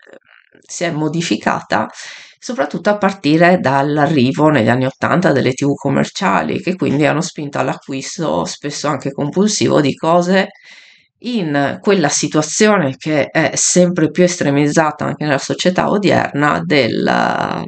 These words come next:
dell'acquisto come compensazione di stati di disagio, e quindi con il bisogno e la necessità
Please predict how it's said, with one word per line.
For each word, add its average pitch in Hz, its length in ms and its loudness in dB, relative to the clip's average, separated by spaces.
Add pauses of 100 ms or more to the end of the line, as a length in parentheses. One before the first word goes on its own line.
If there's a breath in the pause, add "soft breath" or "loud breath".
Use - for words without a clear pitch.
(140)
dell'acquisto 170 1120 -4
come 170 260 0
compensazione 165 960 0
di 156 100 0
stati 151 520 -6
di 127 140 -4
disagio, 175 640 0 (460 loud breath)
e 123 140 -10
quindi 165 300 -2
con 147 180 0
il 131 100 0
bisogno 160 440 2
e 131 40 4
la 131 120 2
necessità - 1600 -2